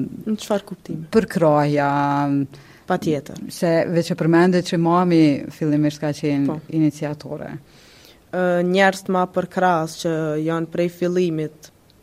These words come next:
Speaker 1: të karrierës tonë, domethënë, që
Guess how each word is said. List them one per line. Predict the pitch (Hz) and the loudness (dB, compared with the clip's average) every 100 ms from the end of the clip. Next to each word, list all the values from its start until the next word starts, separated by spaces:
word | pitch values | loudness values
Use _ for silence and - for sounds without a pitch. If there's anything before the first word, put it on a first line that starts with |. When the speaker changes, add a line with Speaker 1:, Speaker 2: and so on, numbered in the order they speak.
| _ _ - | _ _ -6
Speaker 1:
të | |
karrierës | 175 170 170 160 151 160 | -2 2 2 2 -2 -8
tonë, | - 147 139 | -6 -6 -6
domethënë, | 139 139 143 - 160 - _ _ _ _ _ _ - | -10 -12 -10 -10 -10 -10 _ _ _ _ _ _ -8
që | 170 | -4